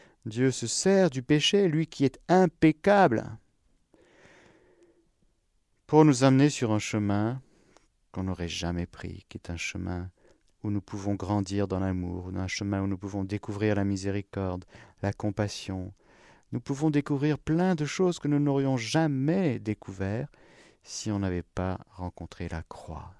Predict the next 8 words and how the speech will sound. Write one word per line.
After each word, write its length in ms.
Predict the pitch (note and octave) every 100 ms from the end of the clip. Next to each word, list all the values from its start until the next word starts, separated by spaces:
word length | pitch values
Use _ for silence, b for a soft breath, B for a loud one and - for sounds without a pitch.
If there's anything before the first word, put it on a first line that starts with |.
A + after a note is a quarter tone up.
| -
dans 200 | F2+ D#2+
notre 260 | E2 - -
vie. 480 | - - - - _ _ _ _ _ _ _ _ _ _ _ b b b b b b b -
La 80 | -
croix, 320 | - C3+ D3+
frères 300 | - B2 A2+
et 60 | A2
sœurs, 380 | B2+ C3+ C#3+